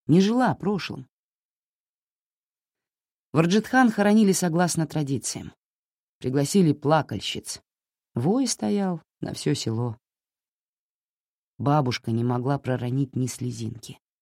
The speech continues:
Так бывает, человек впадает в оцепенение.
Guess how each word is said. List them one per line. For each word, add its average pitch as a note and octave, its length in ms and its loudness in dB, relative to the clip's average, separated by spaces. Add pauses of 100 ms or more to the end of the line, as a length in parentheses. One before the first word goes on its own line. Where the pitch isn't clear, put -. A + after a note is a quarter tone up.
(880)
Так D3 160 -8
бывает, F3+ 540 -6 (260)
человек C#3 380 0
впадает C#3 680 -4
в B2 40 -6
оцепенение. B2 880 -6